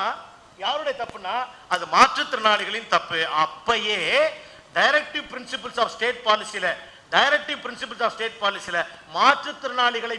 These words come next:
பாதுகாப்பது ஒவ்வொரு அரசின் கடமை என்பதை பாபா சாஹேப் அம்பேத்கர் அன்னைக்கு சொல்லிருக்காங்க. அன்னைக்கு நாம எல்லாம் சங்கமாக இல்லை, அன்னைக்கெல்லாம் நாம பெரிய பெருந்திரளாக இல்லை, அன்றைக்கே நம்மை பத்தி யோசிச்சிருக்கிறாங்க. அன்பு நண்பர்களே, இன்றைக்கு நாம் ஒரு அணியாக திரள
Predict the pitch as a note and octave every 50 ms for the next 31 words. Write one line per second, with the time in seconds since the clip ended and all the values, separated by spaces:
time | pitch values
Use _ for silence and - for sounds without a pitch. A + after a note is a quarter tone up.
0 | - - G3 G#3 A#3+ C#4+ D4 D4 B3 C#4 C4 B3+ - A#3+ A#3 G#3+ G#3+ G3+ E3+ -
1 | - - - F3 G#3+ B3+ C#4+ C#4+ D4+ C#4+ - - G3 A3 C4 D4+ E4 - - E4
2 | D4+ - - A#3+ B3+ C#4+ C#4+ C#4+ C#4 C4 B3 A#3+ A#3+ A#3 A#3 A3+ G#3 - - -
3 | - G#3+ A#3 C4 C4+ B3+ - B3+ A#3+ A#3+ A3+ G#3+ A3 A#3 C4 B3+ C4 - B3 A3
4 | A3 A3+ A3+ - A#3+ A#3 A#3 A#3 G#3+ G#3+ F3+ - - - - F#3 C4 D4 E4 -
5 | - D4 C#4 C4 C4+ C4+ C#4 D4+ D#4+ D#4 - - A#3+ D4+ D4+ E4 D#4+ D#4+ D#4 D#4
6 | D4 C#4+ C4+ B3+ C4 C4 A3+ - - - - - - - - A#3+ C4 C#4+ C#4+ D4+
7 | D#4+ D4+ C#4+ C#4+ C4+ C4 - C4 C#4 D4+ D#4+ D4+ C4+ A#3 - - - - - C4
8 | D#4 E4 D4+ C4+ C#4+ C#4+ C#4+ C#4+ C#4 C4 C4 A#3+ A3 E3 D3 D3+ E3 G3+ A3 A#3
9 | B3+ C4 B3+ - - C#4+ D4+ C#4 C4+ B3+ B3 B3 B3 A#3+ A#3 - - A#3+ A3+ A#3+
10 | A#3 A3+ - A3+ - - G#3 G3 F#3 F3+ E3 D3 - - - - D#3+ G#3 B3+ C4+
11 | C#4+ C4 A#3 A#3+ B3+ B3 C4 C4 A3 A#3 A3 F#3+ - - - - F#3 A#3+ B3 C#4+
12 | C#4+ C#4 - B3 A#3+ A#3 G#3+ G#3 G#3 F#3+ G3 A#3 C4+ D4+ D4+ D4+ C#4+ B3+ C4+ C4+
13 | - B3+ D4 D#4 D4+